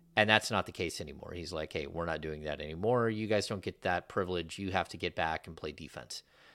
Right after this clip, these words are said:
Um, and so I, I think the Kings' transition defense has been,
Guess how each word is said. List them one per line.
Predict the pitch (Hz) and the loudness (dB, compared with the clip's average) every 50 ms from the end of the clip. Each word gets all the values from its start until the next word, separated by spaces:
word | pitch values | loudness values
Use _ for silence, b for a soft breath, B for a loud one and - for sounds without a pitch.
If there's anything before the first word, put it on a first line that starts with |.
| b b b _ | b b b _
Um, | - 76 78 78 78 78 73 - | -2 0 2 2 0 0 -2 -2
and | 101 101 90 | -2 -2 -2
so | - - 107 95 87 | 0 0 2 2 2
I, | 85 95 101 - - | 2 0 0 0 -2
I | 113 | -4
think | - - 107 101 | -4 -4 -6 -6
the | - | -6
Kings' | 92 - - 104 95 92 - | -6 -4 -6 -6 -6 -6 -6
transition | - - 101 92 92 107 101 - - 95 85 | -6 -4 -4 0 0 0 0 -2 -4 -6 -6
defense | 92 87 - - 85 80 - - - - - | -8 -8 -6 -6 -6 -6 -6 -6 -8 -6 -6
has | 98 90 80 | -6 -6 -6
been, | - - 113 98 90 | -2 0 0 0 0